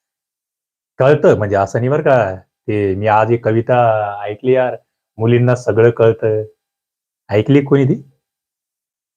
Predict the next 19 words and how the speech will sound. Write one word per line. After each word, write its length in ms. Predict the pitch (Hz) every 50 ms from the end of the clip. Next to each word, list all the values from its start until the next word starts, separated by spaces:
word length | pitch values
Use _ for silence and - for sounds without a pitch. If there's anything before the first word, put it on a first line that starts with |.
| _ -
असंच 260 | 117 117 - 156 139
व्हॅलेंटाईन 480 | 123 107 104 113 117 120 135 139 135
डे 80 | 131 143
होता, 340 | 147 123 123 156 175 147 117
चला 240 | - - 123 131 135
म्हटलं 160 | 139 123 117 -
थोडं 120 | 113 110
प्रेमाची 400 | - - 120 120 120 123 127 123
कविता 240 | 117 123 123 120 131
ऐकून 320 | 120 113 113 - 123 120
घेऊ 140 | 120 113 101
जरा, 160 | 98 104 107 107 - _ _ _ _ _ _ _ _ _ _ _ _ -
शिकवताना 380 | 113 101 110 107 107 113 110 107
पोरांना 340 | 107 127 120 120 113 113
थोडे 140 | 110 104 107
संदर्भ. 300 | - - 101 98 110 107 104 101 - _ _ _ _ _ _ _ _ _ _ _ _ _ _ _ _ _ _ _ _ _ _ _ -
"मुलींना 260 | 123 120 123 123 123 127
सगळं 280 | 131 120 110 123 123
कळतं." 320 | 120 123 110 107 - -